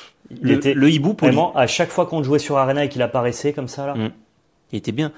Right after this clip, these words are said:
Speaker 2: En
Speaker 1: Oh,
Speaker 2: plus,
Speaker 1: on le
Speaker 2: il se
Speaker 1: saluait.
Speaker 2: montrait et puis il f-, il se tournait et il faisait la petite galipette.
Speaker 1: Ah, ouais, ouais.
Speaker 2: Donc ça, c'était
Speaker 1: Il nous
Speaker 2: vachement
Speaker 1: a,
Speaker 2: bien.
Speaker 1: il nous a régalé, lui.
Speaker 2: Juste pour ça, je crois que ça va rester mon ex-, une extension préférée, au moins pendant dix ans.
Speaker 1: Moi, je
Speaker 2: Encore.
Speaker 1: pense, ouais.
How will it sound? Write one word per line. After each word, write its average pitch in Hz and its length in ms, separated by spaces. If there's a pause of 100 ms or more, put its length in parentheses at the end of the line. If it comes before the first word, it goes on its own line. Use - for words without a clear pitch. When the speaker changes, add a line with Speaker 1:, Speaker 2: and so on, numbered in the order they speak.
(120)
Speaker 2:
En 131 60
Speaker 1:
Oh, - 20
Speaker 2:
plus, 190 320 (120)
Speaker 1:
on 113 80
le 110 60
Speaker 2:
il 113 60
se 135 140
Speaker 1:
saluait. 165 180
Speaker 2:
montrait 170 380 (440)
et 131 80
puis 139 180
il 139 60
f-, - 160
il 165 100
se - 120
tournait 175 420
et 139 160
il 135 120
faisait 139 180
la 147 60
petite 147 200
galipette. 113 420
Speaker 1:
Ah, - 40
ouais, 87 140
ouais. - 100 (560)
Speaker 2:
Donc 113 100
ça, 165 100
c'était 120 260
Speaker 1:
Il - 20
nous 107 60
Speaker 2:
vachement 101 240
Speaker 1:
a, - 20
Speaker 2:
bien. 92 140
Speaker 1:
il 95 40
nous 98 140
a 98 80
régalé, 104 320
lui. 85 80
Speaker 2:
Juste 170 200
pour 185 140
ça, 202 160
je 190 60
crois 170 140
que 165 60
ça 139 100
va 117 100
rester 117 200
mon 127 140
ex-, 117 340
une 120 160
extension 123 380
préférée, 123 440 (380)
au 143 80
moins 151 140
pendant 139 220
dix 110 180
ans. 107 160
Speaker 1:
Moi, 110 240
je - 60
Speaker 2:
Encore. 107 260
Speaker 1:
pense, - 100
ouais. - 60